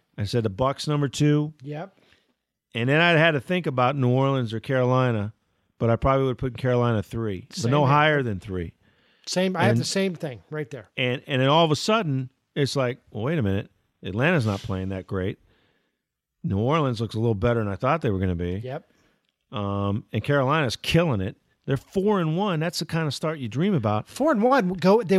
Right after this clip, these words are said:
Speaker 2: and that includes going into Detroit and winning a game and going into Foxborough
Speaker 1: Into New
Speaker 2: and winning a
Speaker 1: England.
Speaker 2: game.
Speaker 1: Yeah.
Speaker 2: Now, what if I told you, Rick,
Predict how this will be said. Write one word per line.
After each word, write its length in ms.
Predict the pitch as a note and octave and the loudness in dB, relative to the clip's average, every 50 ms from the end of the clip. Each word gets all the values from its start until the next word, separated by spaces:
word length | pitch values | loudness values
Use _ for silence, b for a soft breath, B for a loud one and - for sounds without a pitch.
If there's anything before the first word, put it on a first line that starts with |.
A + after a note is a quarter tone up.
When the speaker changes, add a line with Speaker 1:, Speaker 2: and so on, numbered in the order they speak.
| F3 G#3+ A3+ A3+ | 2 0 -4 -4
Speaker 2:
and 180 | G#3 F3+ F3 F#3 | -2 0 0 2
that 120 | G3+ A#3 B3 | 2 2 2
includes 360 | A3+ - - A3 A3+ E3+ B2+ | 0 0 0 0 0 0 0
going 220 | - G3 F#3+ F3 | 2 2 2 2
into 180 | F3+ F#3+ G#3+ G#3+ | 2 0 0 -2
Detroit 420 | F3 F#3+ F#3 - - G3 F#3+ F3+ | -2 -2 -4 -2 -2 -2 -2 -2
and 80 | D#3 D3+ | -2 -2
winning 200 | D3+ D3 D3 D3 | -2 -2 -2 -4
a 40 | C#3 | -4
game 260 | A2+ D3+ D#3 E3+ F3+ | -2 -4 -2 -2 -2
and 100 | E3 B2+ | -4 -2
going 200 | C#3 E3+ G#3 G#3+ | -2 -2 0 0
into 180 | G#3+ G3 F3 | 0 -2 -2
Foxborough 400 | - - - D#3 F3 A3 A#3 C4 | -4 -4 -4 -2 -2 -2 -2 -2
Speaker 1:
Into 200 | C#4 C4+ B3 A3+ | -2 0 2 2
New 140 | G3 F#3+ G3+ G3 | 4 4 4 4
Speaker 2:
and 60 | G3 | 4
winning 140 | G3+ A3 - | 4 4 2
a 20 | C#3+ - D3 - | 2 0 0 0
Speaker 1:
England. 60 | - | -2
Speaker 2:
game. 200 | C3 A#2 G#2 - _ _ _ - | -4 -8 -12 -14 _ _ _ -8
Speaker 1:
Yeah. 540 | D3 D3+ F3 B3 D#4+ E4+ E4+ D#4+ B3 B2 F#2 - _ _ _ - | -6 -4 -4 -2 -2 -2 -4 -4 -4 -6 -8 -10 _ _ _ -2
Speaker 2:
Now, 260 | D#3 G3 A#3+ D4 C#4+ | 0 2 4 4 2
what 120 | A#3 G3+ | 2 0
if 100 | E3 - | 0 0
I 100 | F#3 F3+ | -2 -2
told 240 | E3+ - F#3+ F#3 F3 | -2 0 -2 -2 -2
you, 80 | D#3+ D3+ | -2 -4
Rick, 360 | D3 D#3 E3 E3 - - | -2 -2 -4 -4 -6 -14